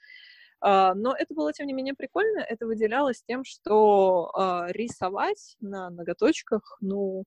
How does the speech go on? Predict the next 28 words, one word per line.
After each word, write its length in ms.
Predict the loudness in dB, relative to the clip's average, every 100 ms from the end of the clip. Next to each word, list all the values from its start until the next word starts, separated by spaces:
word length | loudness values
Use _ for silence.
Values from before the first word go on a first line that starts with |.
| -4
такого, 640 | -4 0 4 4 4 2
в 100 | 0
принципе, 440 | -4 -4 -4 -6 -2
я 160 | 2 2
не 140 | 0
видела. 420 | -4 -4 -4 -4 -6
И 160 | -4 -2
вообще 240 | -4 -6
всем, 280 | -6 -8 -8
кому 280 | -8 -8 -6
это 140 | -10
показываешь, 400 | -6 0 2 2
все 120 | 0 0
говорят, 340 | 2 2 0
что, 120 | -2
«Блин, 240 | 4 4 4
ну 40 |
это 120 | 0 -2
прикольно, 380 | -4 4 4 4
в 40 |
смысле, 360 | -4 -4 0 -2
это 120 | -2
нарисовано, 520 | -6 -4 0 2 2
да 140 | 2 2
вы 100 | 0
напечатали 560 | -2 -6 -4 0 0 -2
наклейки 460 | 0 2 2 -2 -2
просто». 360 | -2 -2 -6